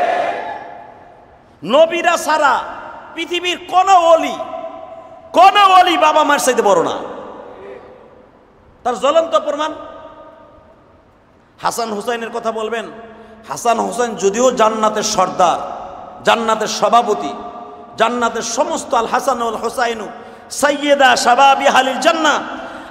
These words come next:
হাসান হুসাইন বিশ্বনবীর জবানের কথা, "আমার হাসান, আমার হুসাইন সমস্ত জান্নাতি মানুষের সর্দার।" কিন্তু তার বাবার চাইতে তো বড় না। কথা কন না কে? তার মায়ের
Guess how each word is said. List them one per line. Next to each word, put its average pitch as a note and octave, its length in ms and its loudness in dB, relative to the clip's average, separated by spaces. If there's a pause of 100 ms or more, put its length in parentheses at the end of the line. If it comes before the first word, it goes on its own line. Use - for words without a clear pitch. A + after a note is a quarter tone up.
হাসান C#4+ 340 2
হুসাইন C#4+ 400 2
বিশ্বনবীর C#4+ 580 -4
জবানের C4 380 2
কথা, A3 400 0 (400)
"আমার C4 320 4
হাসান, B3+ 360 2
আমার B3 240 4
হুসাইন B3 340 2
সমস্ত D#4+ 720 0
জান্নাতি D#4 480 0
মানুষের B3+ 340 0
সর্দার।" E3 420 -2 (2250)
কিন্তু G#3 380 -8
তার G3 200 -4
বাবার G#3 360 2
চাইতে A#3+ 300 -6
তো A#3+ 120 -6
বড় D#3+ 220 -6
না। G#2+ 160 -10 (1300)
কথা D3+ 200 -6
কন D3 140 -8
না B2 100 -14
কে? - 120 -18 (1000)
তার F3 120 -4
মায়ের G3 220 -2